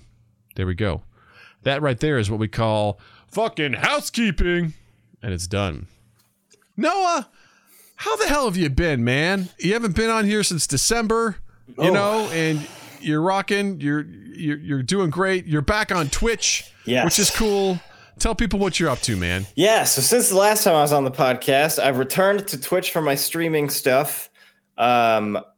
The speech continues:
Speaker 2: I moved into a house myself. Uh,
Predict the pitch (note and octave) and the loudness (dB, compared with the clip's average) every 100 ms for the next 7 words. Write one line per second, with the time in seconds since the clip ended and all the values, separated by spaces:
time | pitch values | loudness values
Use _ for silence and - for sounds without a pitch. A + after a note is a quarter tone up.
0 | - A#2 A#2+ A#2 A2+ A2+ A2 - - - | 0 2 4 4 4 2 0 -2 -8 -4
1 | C3 C#3 C3+ C#3+ C#3 C#3 - C3+ D#3+ F3+ | 0 0 0 -2 0 -2 0 0 0 0
2 | - - C3 B2+ - D3+ F#3 F#3+ - - | -4 -2 -2 0 2 2 2 -2 -10 -16
3 | _ - _ _ _ _ A2+ A#2 A2+ | _ -20 _ _ _ _ 0 2 2